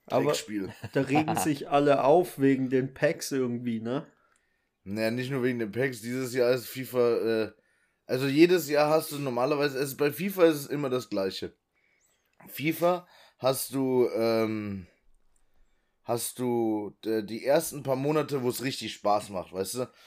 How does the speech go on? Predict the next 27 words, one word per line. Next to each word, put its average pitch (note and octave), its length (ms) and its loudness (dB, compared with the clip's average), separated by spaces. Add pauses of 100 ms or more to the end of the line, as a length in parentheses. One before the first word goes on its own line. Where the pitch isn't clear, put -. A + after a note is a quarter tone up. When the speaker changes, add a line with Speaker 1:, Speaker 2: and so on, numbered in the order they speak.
(160)
Speaker 2:
Wo A#2 100 -2
es G#2+ 160 -8
richtig, B2 420 -4
richtig A2+ 460 -10
lustig C#3 420 -4
ist. B2+ 300 -4 (300)
Jeder B2+ 280 2
hat A#2+ 140 2
noch A#2+ 120 -4
nicht A#2+ 220 -6
so A#2+ 120 -2 (180)
überkrasse C3+ 680 -2
Teams B2+ 360 -8
und A2 80 -8
dann G#2+ 100 -6
macht's A#2 240 -6
halt G2 120 -8
noch G#2 120 -8
Spaß. A#2+ 420 -2 (560)
Und, A#2+ 560 0
ähm, G#2+ 300 -4
dann C3+ 240 0
geht D#3 220 -4
es C3 160 -10
los C#3+ 260 0
im B2 160 -4
Januar, E3+ 580 -4